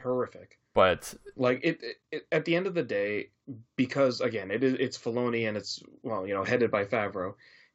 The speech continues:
Speaker 1: If they do go to Ilum, I expect that, I ex-, I assume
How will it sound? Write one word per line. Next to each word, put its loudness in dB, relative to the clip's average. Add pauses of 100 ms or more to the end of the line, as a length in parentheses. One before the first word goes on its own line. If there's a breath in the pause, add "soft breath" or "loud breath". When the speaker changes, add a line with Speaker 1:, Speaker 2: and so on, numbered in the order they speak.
(140)
Speaker 1:
If 2
they 4
do -4
go 0
to 0
Ilum, -4
I 0
expect -2
that, -4
I 2
ex-, 0
I 4
assume 0